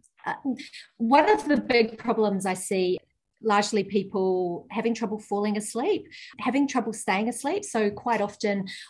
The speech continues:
what I see is people waking up at sort of three, four A M and not being able to get back to sleep.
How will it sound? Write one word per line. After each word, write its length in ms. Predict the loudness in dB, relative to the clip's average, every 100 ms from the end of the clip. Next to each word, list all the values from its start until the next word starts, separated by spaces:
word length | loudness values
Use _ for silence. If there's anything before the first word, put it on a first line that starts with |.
| -2
what 160 | 2
I 80 | 2
see 520 | 0 2 4 4 2 0
is 480 | 2 4 4 2 0
people 380 | 0 0 2 0
waking 480 | 2 -2 -2 -2
up 180 | -2 -4
at 100 | -8
sort 160 | -4 -2
of 140 | -4 -8
three, 140 | -6 -6
four 300 | -2 -2 0
A 280 | 0 2 4
M 100 | 2
and 220 | 2 2
not 200 | 0 0
being 200 | 0 0
able 160 | 0 0
to 80 |
get 120 | 0 -2
back 140 | -4
to 80 | -6
sleep. 360 | -2 2 2